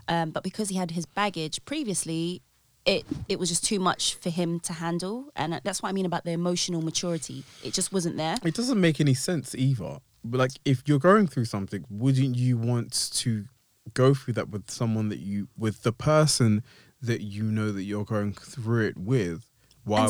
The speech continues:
Speaker 2: would
Speaker 1: support
Speaker 2: you
Speaker 1: each other.
Speaker 2: Yeah.
Speaker 1: Yeah. Um, there's so many times when I didn't know how to speak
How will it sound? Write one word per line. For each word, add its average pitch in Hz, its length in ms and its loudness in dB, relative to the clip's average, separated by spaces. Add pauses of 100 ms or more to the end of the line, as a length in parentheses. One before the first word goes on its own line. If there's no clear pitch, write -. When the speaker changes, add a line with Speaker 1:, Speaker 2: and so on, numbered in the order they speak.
Speaker 2:
would 107 100 2
Speaker 1:
support 302 180 0
Speaker 2:
you 208 60 0
Speaker 1:
each 190 100 -2
other. 147 240 -2
Speaker 2:
Yeah. 143 300 2 (140)
Speaker 1:
Yeah. 247 240 0 (600)
Um, 214 420 4
there's 220 160 0
so 233 140 0
many 220 160 0
times 202 340 0
when 185 480 0 (560)
I 185 380 2
didn't 202 260 0
know 170 120 0
how 175 160 0
to - 160 -4
speak - 420 -6